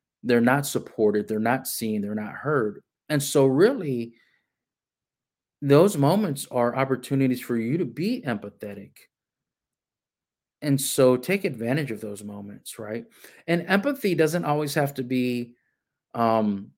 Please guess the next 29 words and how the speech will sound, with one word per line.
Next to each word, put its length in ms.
verbal, 840
right? 160
You 80
don't 160
always 300
have 140
to 80
say, 260
"I 180
understand, 520
I 60
care 260
about 400
you." 220
There's 160
different 280
ways 160
to 60
show 200
empathy, 800
such 460
as 580
if 200
I've 280
been 140
in 120
a 40
situation 840
where 480